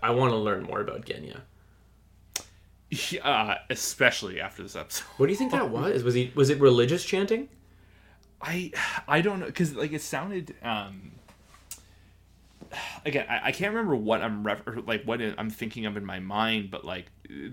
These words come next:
Speaker 2: the chanting he was doing reminded me of, like, monks.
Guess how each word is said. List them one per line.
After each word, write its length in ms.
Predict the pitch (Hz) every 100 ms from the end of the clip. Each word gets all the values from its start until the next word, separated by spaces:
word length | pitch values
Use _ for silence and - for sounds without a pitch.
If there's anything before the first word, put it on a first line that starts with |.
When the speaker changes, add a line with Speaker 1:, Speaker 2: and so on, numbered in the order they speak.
| 110
Speaker 2:
the 80 | 123
chanting 520 | - 113 117 147 147
he 120 | 151
was 160 | 147 139
doing 300 | 139 139 139
reminded 320 | 110 104 110
me 100 | 104
of, 120 | 90
like, 260 | 101 - -
monks. 680 | 113 - 120 214 - -